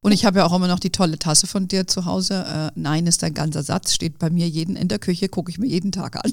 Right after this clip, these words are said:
<laughs> So, ähm, aber ich habe bei dir auf der Seite noch ein bisschen, äh, gespickt und, ähm, es gibt natürlich nicht nur Frauen, die Probleme haben, ihren Wert zu verhandeln. Das ist, äh, denke ich, auch klar.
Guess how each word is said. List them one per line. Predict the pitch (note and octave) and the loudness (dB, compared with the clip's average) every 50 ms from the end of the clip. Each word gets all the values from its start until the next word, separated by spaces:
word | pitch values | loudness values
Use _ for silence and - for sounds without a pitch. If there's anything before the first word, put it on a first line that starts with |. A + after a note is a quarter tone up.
| - | 0
<laughs> | - D#4 D4+ - B3+ E4 - - - E4 E4 - - - E4 - A3+ - - - - - - - - - - - - - G#3 - - _ _ _ _ _ _ _ _ _ - | 0 0 2 2 2 4 4 4 2 4 4 4 2 2 2 0 0 0 0 0 0 0 0 -4 -4 -4 -4 -4 -4 -4 -4 -4 -4 _ _ _ _ _ _ _ _ _ 2
So, | - C4 A#3 F#3+ - A4+ A4 D#4 - G#3 | 4 4 4 4 2 -2 -4 -4 2 4
ähm, | A3+ A#3 A3+ A3+ A3 - | 4 4 4 2 0 2
aber | - A#3 A#3 C4 C4 A#3 - | 2 4 6 6 6 4 4
ich | - A#3 - | 0 0 2
habe | C#4+ C4 - | 2 2 2
bei | - B3+ | 2 4
dir | G3+ A3+ A#3 | 4 4 4
auf | A#3 G#3+ | 4 2
der | - A3 | 2 0
Seite | G#3+ - F3+ F#3+ G3+ G#3+ | 0 2 0 0 0 0
noch | A3+ G#3+ | -2 -2
ein | F#3+ | -2
bisschen, | A3 G#3 - - G#3+ G3 | -2 -2 -2 -2 -2 -4
äh, | F#3 - F3 F3+ E3 | -4 -4 -4 -6 -4
gespickt | - F3 E3 - - - F3 - - - - | -4 -4 -4 -2 -2 -4 -8 -6 -8 -6 -4
und, | F#3+ G3 F#3+ F#3 F3+ - - | -2 -2 0 0 0 -2 0
ähm, | - F3 F3 F3 F3 F3 E3+ E3+ - | 0 0 2 2 0 0 -2 -2 -2
es | - F3 - | -2 -2 0
gibt | - G3 - - - | 0 -2 -4 -4 -6
natürlich | F#3 F#3 - - F#3 F3 F3+ - | -6 -4 -2 0 -2 -2 0 0
nicht | F3+ F3 - | 0 0 0
nur | E3+ D#3+ | 0 -2
Frauen, | - - - D#3 D#3 - G3+ G#3 | -2 0 0 2 2 4 4 4
die | G3+ G3+ | 2 2
Probleme | G3+ - G#3+ F#3+ - F3 F#3 F#3+ G3+ G#3 | 0 -2 -4 -2 0 2 2 2 2 2
haben, | F#3 F#3+ G3 - | 2 2 0 0
ihren | - - F#3 E3+ | -2 -2 0 0
Wert | E3+ E3+ - - | 0 0 0 -2
zu | - - | -4 -4
verhandeln. | - - G3+ G#3 G3+ G#3+ A3 A3+ G#3 | -2 0 2 2 2 2 2 0 -2
Das | - F3 - - | -2 -4 -4 -4
ist, | - - - - - | -4 -4 -4 -4 -4
äh, | - - - | -6 -6 -4
denke | - F3+ D#3+ | -2 -2 -2
ich, | D3+ - | -2 -2
auch | - - - - | -4 -4 -4 0
klar. | - G3+ A3+ | 2 2 4